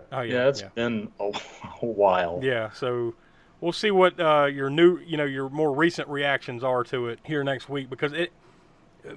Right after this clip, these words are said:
Speaker 1: even myself, like, I love this movie. I've seen it God knows how many times, but it has been a while since I sat down and watched it from, like, you know, beginning to end. So
Speaker 2: Mm-hmm.
Speaker 1: I'm interested to see how I feel about it, you know, now. It's been, it's been a few years, but,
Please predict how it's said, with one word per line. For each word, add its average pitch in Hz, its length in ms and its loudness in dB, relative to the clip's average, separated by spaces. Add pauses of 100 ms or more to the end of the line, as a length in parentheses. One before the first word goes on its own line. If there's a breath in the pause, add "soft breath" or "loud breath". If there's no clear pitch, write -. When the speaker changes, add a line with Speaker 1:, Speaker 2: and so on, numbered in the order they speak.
Speaker 1:
even 196 220 -2
myself, 196 400 4
like, 151 160 -2
I 170 100 6
love 160 260 6
this 127 180 -8
movie. 127 200 -4
I've 135 120 -2
seen 139 140 -4
it 127 60 -6
God 135 260 2
knows 123 200 -2
how 120 120 0
many 107 180 -8
times, 110 420 -6 (320 soft breath)
but 143 120 0
it 156 100 2
has 156 120 0
been 170 140 6
a 156 60 4
while 139 260 8
since 120 180 -8
I 117 60 0
sat 120 220 -8
down 117 220 -2
and 110 120 -8
watched 117 320 -4
it 110 100 -14
from, 113 160 -12
like, 107 240 -8
you 127 80 -12
know, 107 140 -8
beginning 117 360 -6
to 113 60 -8
end. 104 360 -10
So 104 320 -10 (200 loud breath)
Speaker 2:
Mm-hmm. 107 220 -8 (160)
Speaker 1:
I'm 147 120 -4
interested 131 300 -4
to 131 100 -8
see 139 200 -6
how 123 160 4
I - 20 0
feel 123 240 -4
about 117 240 0
it, 113 140 -6
you 139 80 -10
know, 110 160 -8
now. 113 340 -2
It's 107 140 -12
been, 120 160 -10
it's 123 140 -14
been 120 140 -8
a 110 40 -8
few 107 180 -14
years, 104 340 -14
but, 107 160 -12